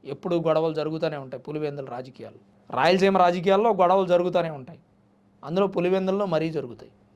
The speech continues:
ఎవరికి నచ్చిన అభ్యర్థికి వాళ్ళు ఓటు వేసుకునే అర్హత కూడా నిన్నటి వరకు లేదు, నిన్నే వచ్చింది maybe. ఇప్పుడు గొడవల గురించి మాట్లాడుకునే ప్రయత్నం చేద్దాం. గొడవలు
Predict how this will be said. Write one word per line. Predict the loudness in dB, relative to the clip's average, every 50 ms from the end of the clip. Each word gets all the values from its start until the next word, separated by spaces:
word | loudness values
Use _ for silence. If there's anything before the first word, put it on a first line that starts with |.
| _ _ _ -2
ఎవరికి | 0 2 4 4 2 2 2
నచ్చిన | 0 -2 -2 0 0 2
అభ్యర్థికి | 2 2 4 2 0 0 -2 -4 0
వాళ్ళు | 2 2 2 2 0
ఓటు | 0 0 -2 -2 -2
వేసుకునే | -2 -2 -2 -4 -4 -8 -6 -4
అర్హత | -2 -2 -2 -2 -4 -4
కూడా | -4 -2 -2 0 2 2 0 0 -4 -10 _ _ _ _ _ _ -14 -10
నిన్నటి | -8 -4 -4 -2 0 0
వరకు | 0 0 0 -4 -8
లేదు, | -8 -8 -10 -12 -16 -20 _ _ -14
నిన్నే | -12 -8 -6 -4 -2
వచ్చింది | -2 -2 -4 -6 -14 -14 -14
maybe. | -12 -12 -12 -12 -14 -16 -20 _ _ _ -4 -4
ఇప్పుడు | -2 2 4 4 6 6 6 4 2 -2 -12 _ _ _ -8 -4
గొడవల | 2 4 4 6 6 6 6 4 4 4
గురించి | 2 0 0 0
మాట్లాడుకునే | 2 2 0 2 2 0 0 0 -4 -6 -8 -6
ప్రయత్నం | -6 -8 -10 -10 -12 -14 -14
చేద్దాం. | -12 -12 -14 -14 -18 -20 -20 _ _ -20 _ _ _ _ -20 _ -12 -2 2 4
గొడవలు | 4 6 6 4 4 2 0